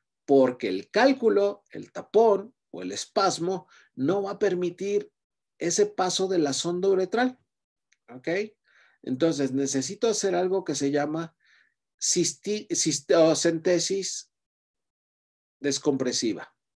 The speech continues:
¿sí? Ahí hay un error, no es cistitis terapéutica, es cistocentesis terapéutica, ¿eh? Entonces, voy a hacer una cistocentesis descompresiva. Entonces, ¿qué voy a hacer? Voy a hacer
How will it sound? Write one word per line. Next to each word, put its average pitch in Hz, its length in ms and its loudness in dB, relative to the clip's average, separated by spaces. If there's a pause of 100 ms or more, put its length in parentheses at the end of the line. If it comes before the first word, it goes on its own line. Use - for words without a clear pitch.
¿sí? 175 280 -2
Ahí 143 160 2
hay 160 120 4
un 170 120 4
error, 113 320 -2
no 127 120 -2
es 139 120 -4
cistitis 131 480 -4
terapéutica, 98 720 -8
es 151 220 -6 (280)
cistocentesis 151 1300 -2
terapéutica, 101 840 -6
¿eh? 214 160 -10 (720)
Entonces, 131 460 0
voy 190 180 6
a 196 60 6
hacer 196 220 0
una 185 200 -2
cistocentesis 147 1080 -2
descompresiva. 113 960 -6 (440)
Entonces, 101 460 -12
¿qué 175 140 0
voy 196 220 4
a 170 60 2
hacer? - 300 -6 (840)
Voy 127 500 2 (600)
a 107 100 -6
hacer 131 460 -2